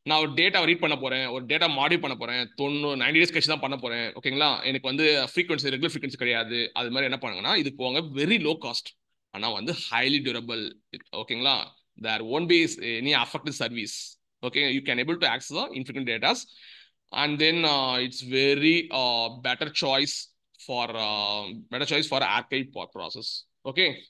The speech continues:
same thing, you can, uh, archive பண்றீங்க அப்படின்னா, இது வந்து காஸ்ட் எஃபெக்டிவா இருக்கும்,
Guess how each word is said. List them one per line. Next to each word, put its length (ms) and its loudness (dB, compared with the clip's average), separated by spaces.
same 340 4
thing, 200 4
you 140 0
can, 160 2
uh, 60 0
archive 320 0
பண்றீங்க 260 -2
அப்படின்னா, 280 2
இது 100 -2
வந்து 220 -4
காஸ்ட் 240 0
எஃபெக்டிவா 380 0
இருக்கும், 260 -4